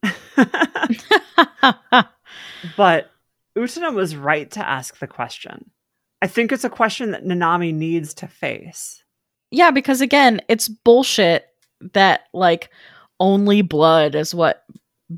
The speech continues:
Speaker 2: binds you as siblings. It's bullshit.
Speaker 1: And so, yeah, Nanami is left with that question. What's left for me now? Am I just another fly in the swarm?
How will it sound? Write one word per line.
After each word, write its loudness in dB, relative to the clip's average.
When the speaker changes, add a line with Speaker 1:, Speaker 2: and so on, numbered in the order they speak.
Speaker 2:
binds 2
you 0
as 0
siblings. -4
It's -10
bullshit. 0
Speaker 1:
And -2
so, 2
yeah, 0
Nanami 0
is -6
left -4
with -10
that -4
question. -8
What's -6
left -4
for -14
me -8
now? -6
Am -10
I -6
just -10
another -2
fly -2
in -6
the -8
swarm? -10